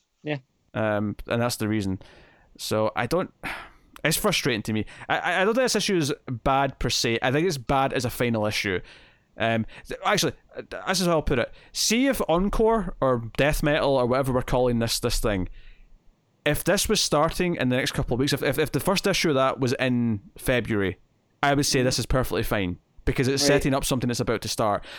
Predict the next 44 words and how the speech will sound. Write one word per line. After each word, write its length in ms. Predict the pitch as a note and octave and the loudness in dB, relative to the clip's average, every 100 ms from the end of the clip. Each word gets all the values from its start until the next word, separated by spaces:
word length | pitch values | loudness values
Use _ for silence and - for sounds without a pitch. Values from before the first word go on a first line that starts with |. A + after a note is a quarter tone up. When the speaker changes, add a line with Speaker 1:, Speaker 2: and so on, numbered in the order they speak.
| - | -4
Speaker 2:
The 80 | C#3 | 0
fact 260 | D#3+ F#3 | 2 2
that 60 | G3+ | 2
that's 220 | F3 E3+ | 0 0
not 140 | E3 D#3+ | 0 0
starting 320 | D3+ C3+ C3+ | 2 2 2
until 300 | B2+ C3 A#2+ | 0 0 0
at 60 | |
least 200 | A2+ B2+ | 0 0
May 360 | A#2 A#2+ D#3 E3 - - - - - - - - - _ _ - - | 0 0 0 0 -4 -6 -10 -14 -18 -20 -20 -20 -20 _ _ -16 -6
is 120 | C3+ | 0
a 40 | F3 | 2
Speaker 1:
Yeah, 60 | |
Speaker 2:
problem. 280 | F#3 F#3+ F#3 | 4 4 2
Speaker 1:
I 40 | G3+ | 0
get 200 | A2+ A2+ | -4 -6
that. 300 | A2+ A#2+ - _ | -10 -10 -16 _
I 40 | D3 | -2
think 100 | E3+ | 2
Speaker 3:
Or, 120 | G#3+ A#3 | 4 2
Speaker 1:
it 180 | - - _ _ _ _ _ | 0 -6 _ _ _ _ _
Speaker 3:
or 260 | D#3+ G3 A3+ | 0 2 2
give 260 | F#3+ G#3+ | 0 0
us 160 | A3+ G3 | -2 -4
a 60 | |
trailer 560 | F3+ - F#3 G3+ F#3+ E3 | -6 -2 2 2 0 -2
like, 440 | D3+ D3+ D3+ C#3+ | -2 -4 -4 -8
uh, 320 | D3 D3 D3 C#3 | -2 0 0 -2
John's 380 | D#3 D#3+ E3+ | 0 0 2
used 180 | C#3 C3+ | -2 -4
to. 260 | B2 B2 C3+ | -4 -4 -6
Like, 200 | - C#3 | -8 -4
remember 440 | C#3 D3 D3+ E3 D#3+ | -2 0 2 2 2
when, 440 | D#3 D#3 D#3 D3+ | 2 2 2 2
uh, 380 | D3 C#3+ C#3+ C#3+ - _ _ _ _ - | 2 4 2 0 -6 _ _ _ _ -6
Sinestro 460 | - D3+ D#3 F3+ | -2 2 2 0
Corps 220 | F3 E3+ E3+ | 2 2 4
War 220 | E3 D#3+ | 4 2
ended, 520 | E3 E3+ F3 E3+ - _ _ _ _ _ _ _ - | 2 2 0 0 -10 _ _ _ _ _ _ _ -6
and 260 | D3 D3 C#3+ | -2 0 0
it 160 | C#3+ | -2
says, 300 | D3+ D3 C3 | 0 0 2
"Yeah, 220 | D3+ D3+ | 2 2
but 400 | C3 C#3 C#3 - | 2 0 -2 -6